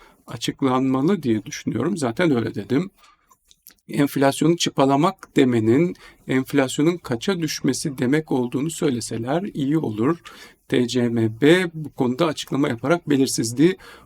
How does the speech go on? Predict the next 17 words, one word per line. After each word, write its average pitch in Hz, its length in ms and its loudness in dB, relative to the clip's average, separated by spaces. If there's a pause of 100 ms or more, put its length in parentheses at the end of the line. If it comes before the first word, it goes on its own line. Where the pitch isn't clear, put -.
(120)
ortadan 147 560 2
kaldırabilir. 135 1120 2 (120)
Bakın 147 480 -4
bu 170 80 -4
şekilde 107 540 -6
de 156 180 6 (520)
parasal 127 440 0
sıkılaştırmanın 120 1080 -2
birikimli 117 560 -2
etkileriyle 117 580 -2
dezenflasyon 120 840 0 (400)
iki - 240 -4
bin 139 80 8
yirmi 135 320 4
dörtte - 380 4
başlayacaktır 143 1080 4 (180)
demişler 139 560 0